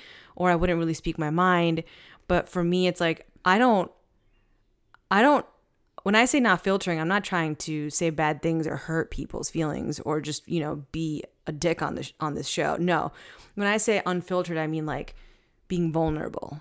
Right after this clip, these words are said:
and being open and honest. And that comes with time. And the more that I do that, the more positive feedback I'm getting from people,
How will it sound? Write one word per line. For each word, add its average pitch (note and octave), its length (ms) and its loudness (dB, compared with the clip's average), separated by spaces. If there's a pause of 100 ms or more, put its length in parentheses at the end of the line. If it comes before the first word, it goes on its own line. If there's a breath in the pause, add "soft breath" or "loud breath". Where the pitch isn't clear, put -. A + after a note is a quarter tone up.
and E3 140 -2
being D#3 240 -2
open D#3+ 320 0
and B2+ 140 -6
honest. - 520 -4
And E3 120 -2
that E3 120 -2
comes E3 280 -4
with D3 100 -8
time. D#3 540 -6
And D#3+ 100 -4
the D#3+ 60 -2
more E3 340 0
that F3+ 100 -2
I F3 120 0
do F3 240 -4
that, D#3+ 400 -2 (420 soft breath)
the E3 80 -6
more E3+ 160 0
positive D#3 400 -4
feedback D#3+ 480 -4
I'm D3+ 140 -2
getting D#3 260 0
from D#3 160 -4
people, - 480 -6